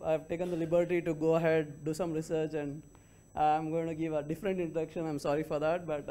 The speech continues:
I thought the introduction that you sent was too modest. <laughs> Uh, he came from, uh, humble beginnings, and he started his investment career in nineteen ninety with just one lakh rupees at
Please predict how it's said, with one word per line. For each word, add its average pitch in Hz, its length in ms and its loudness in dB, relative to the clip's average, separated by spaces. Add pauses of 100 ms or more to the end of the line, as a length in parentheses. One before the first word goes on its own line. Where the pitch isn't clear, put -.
I 147 40 -2
thought 151 400 -4
the 143 80 -4
introduction 156 440 -4
that 156 120 -4
you 160 140 0
sent 147 300 -6
was 143 140 -8
too 160 160 -6
modest. 127 440 -6
<laughs> - 60 -20 (800)
Uh, 139 300 2 (360)
he 240 140 2
came 240 280 4
from, 196 300 2
uh, 151 60 2
humble 175 320 0
beginnings, 196 560 -2 (480)
and 180 180 2
he 180 60 4
started 190 340 2
his 190 140 2
investment 185 480 -2
career 175 520 4
in 151 120 0
nineteen 151 320 -2
ninety 165 400 -2
with 160 280 -8
just 170 220 -2
one 160 260 0
lakh 165 220 0
rupees 165 380 -4
at - 80 -8